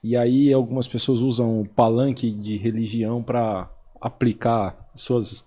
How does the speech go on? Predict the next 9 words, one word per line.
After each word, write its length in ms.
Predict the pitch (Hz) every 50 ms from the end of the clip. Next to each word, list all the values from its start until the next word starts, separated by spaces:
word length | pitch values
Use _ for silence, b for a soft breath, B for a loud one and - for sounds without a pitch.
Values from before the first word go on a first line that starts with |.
| -
ideologias 640 | - 127 120 143 139 139 139 131 110 104 127 127 127
políticas. 680 | - - 131 113 104 98 - - - 104 - - - _ b b b b b b b b b b b b b b b
Como 200 | - 202 233 302
que 80 | 294 -
o 20 |
senhor 240 | - - 247 196 160
vê 140 | 120 123 143
essa 240 | 147 147 - - 156
mistura 840 | 147 147 151 143 - - - _ - 135 143 165 151 123 107 104